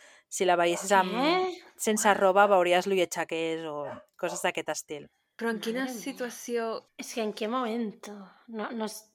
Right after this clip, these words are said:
Speaker 2: no sé. És que no té cap sentit, eh? Vull dir
Speaker 1: Sí.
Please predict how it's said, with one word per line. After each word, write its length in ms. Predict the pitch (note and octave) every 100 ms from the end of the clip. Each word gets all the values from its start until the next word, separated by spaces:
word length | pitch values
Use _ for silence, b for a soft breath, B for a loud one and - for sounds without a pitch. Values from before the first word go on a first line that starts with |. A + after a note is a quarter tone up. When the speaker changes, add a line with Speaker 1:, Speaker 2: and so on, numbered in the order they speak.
| _
Speaker 2:
no 240 | C#4+ G3+ G#3
sé. 380 | - F#3 F#3+ - _
És 60 | -
que 80 | A#3
no 60 |
té 100 | G#3+
cap 140 | C4 C#4
sentit, 560 | A#3 F#3 - G3 G3+
eh? 100 | F#3 -
Vull 260 | A3+ G#3 F#3+
dir 300 | F#3 F3 E3+ _ -
Speaker 1:
Sí. 140 | E3+